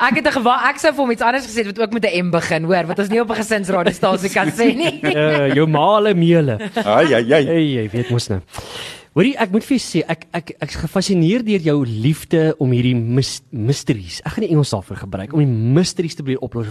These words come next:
Speaker 2: Waar kom dit vandaan?
Speaker 3: Dit kom van, ek het groot geword in Pongola, in die suikerrietlande, en daai tyd was die fotoverhaalboekies baie hoog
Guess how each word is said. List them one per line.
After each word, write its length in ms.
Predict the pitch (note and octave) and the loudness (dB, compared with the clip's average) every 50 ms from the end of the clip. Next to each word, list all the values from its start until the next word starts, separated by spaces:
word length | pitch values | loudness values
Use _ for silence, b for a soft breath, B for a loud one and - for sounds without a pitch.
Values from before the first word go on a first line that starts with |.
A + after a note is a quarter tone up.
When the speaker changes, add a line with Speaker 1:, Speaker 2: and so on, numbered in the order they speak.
| G2 G#2+ | -6 -6
Speaker 2:
Waar 340 | C3 D#3+ A3+ C#4 D#4+ D4 - _ _ | -4 -4 -4 -4 -6 -6 -8 _ _
kom 240 | - G#3 F#3+ E3 C3+ | -2 0 0 2 2
dit 180 | B2 A2+ - - | 0 -2 -4 -8
vandaan? 440 | - G#2+ F#2 E2+ D#2+ - - - - _ _ _ _ _ _ _ - | -10 -10 -10 -10 -14 -20 -20 -20 -20 _ _ _ _ _ _ _ -6
Speaker 3:
Dit 220 | - A2 A2 - | -6 -6 -6 -4
kom 200 | - D#3+ E3 E3+ D#3+ | -6 -4 -4 -4 -6
van, 600 | - - C#3+ C3+ B2 A#2+ A#2+ B2 B2 B2 B2 B B B B B B B B B B B B B B B B B B B B _ - | -4 -2 0 0 0 0 0 0 -2 -2 -4 B B B B B B B B B B B B B B B B B B B B _ -12
ek 100 | G#2 B2 | -10 -10
het 100 | B2 - | -10 -2
groot 220 | - D3 D3+ D3 | 0 0 2 2
geword 280 | - A#2+ C3 B2+ B2 C3 | 0 0 0 2 2 0
in 80 | A2+ | -2
Pongola, 580 | - A#2+ G#2 F#2+ D#2 E2+ F#2+ G#2 G#2+ F2 D2 C#2 B B B B B B B B B B B B _ _ | -2 -4 -6 -4 -4 -4 -2 -2 -2 -4 -6 -8 B B B B B B B B B B B B _ _
in 80 | - G2 | -10 -8
die 80 | F2+ - | -8 -6
suikerrietlande, 880 | - A#2 G#2+ G2+ A#2+ G#2+ G2 E2+ - E2 E2+ E2+ E2+ E2+ D2+ D#2 D#2+ - - _ _ - | -4 -6 -6 -4 -6 -8 -8 -8 -10 -10 -10 -10 -10 -10 -12 -14 -14 -16 -20 _ _ -10
en 140 | F#2+ F2+ | -10 -6
daai 200 | F2 F2 F#2 G#2+ - | -6 -4 -4 -4 -2
tyd 220 | - A#2+ G#2+ - F2+ | -2 -4 -4 -2 -6
was 220 | F#2+ F2+ - - - | -6 -6 -6 -10 -14
die 200 | - F2+ F2 E2 E2+ | -14 -14 -14 -14 -16
fotoverhaalboekies 1160 | - - B2 B2 B2 A#2 G#2+ - - F#2+ F2 E2+ F2+ F#2 F#2 F2+ F#2 F2+ - G2 E2+ - - - | -4 0 0 0 0 -2 -6 -6 -6 -6 -4 -4 -6 -6 -8 -10 -12 -12 -10 -14 -14 -14 -18 -10
baie 300 | - E2+ F2 F#2 F2+ E2+ | -8 -6 -6 -6 -6 -8
hoog 380 | D#2 D#2 D#2+ D#2 D#2+ E2+ - | -10 -12 -12 -10 -10 -10 -12